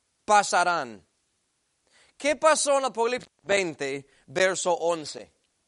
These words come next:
¿Se recuerdan? Que el cielo y la tierra huyen de delante de aquel que está en el trono y no fue hallado el lugar de ellos.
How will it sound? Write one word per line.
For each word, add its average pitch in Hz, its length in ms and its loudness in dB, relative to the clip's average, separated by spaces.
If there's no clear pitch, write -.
¿Se 196 120 -8
recuerdan? 254 680 -2
Que 214 360 2
el 202 140 0
cielo 247 340 0
y 254 40 0
la 214 120 0
tierra 226 380 -2
huyen 277 680 -4
de 214 220 4
delante 226 560 4
de 208 300 0
aquel 226 400 2
que 202 80 -2
está 202 200 0
en 202 100 0
el 190 100 -4
trono 247 420 -4
y 208 160 -4
no 220 280 2
fue 226 180 0
hallado 226 500 4
el 226 40 -2
lugar 208 300 0
de 185 180 -2
ellos. - 680 -12